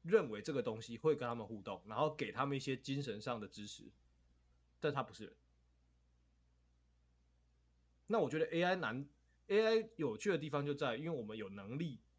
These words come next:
可以把它慢慢做成人形，它就更加模糊了那个界限。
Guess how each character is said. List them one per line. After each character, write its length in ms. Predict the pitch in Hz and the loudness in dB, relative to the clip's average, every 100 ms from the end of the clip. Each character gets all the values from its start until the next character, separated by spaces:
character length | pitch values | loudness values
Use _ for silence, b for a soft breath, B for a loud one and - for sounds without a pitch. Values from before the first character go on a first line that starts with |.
| _ _ _ - | _ _ _ 0
可 120 | 156 | 2
以 60 | |
把 120 | 143 101 | 2 0
它 100 | 131 | 0
慢 160 | 139 | 0
慢 160 | 131 123 | -2 -4
做 200 | 139 117 | -4 -4
成 220 | 98 95 | -6 -10
人 220 | 92 98 | -10 -10
形， 180 | 110 95 - _ _ _ _ _ _ _ _ _ _ _ _ _ _ _ _ | -12 -14 -18 _ _ _ _ _ _ _ _ _ _ _ _ _ _ _ _
它 140 | - 160 | 2 4
就 140 | 175 | 4
更 340 | 175 202 151 123 | 4 4 4 2
加 200 | 135 131 | 2 2
模 200 | 110 107 | 0 -2
糊 160 | 101 | -4
了 40 | 101 | -6
那 60 | |
个 100 | 101 | -8
界 180 | 95 87 | -8 -12
限。 200 | 95 | -12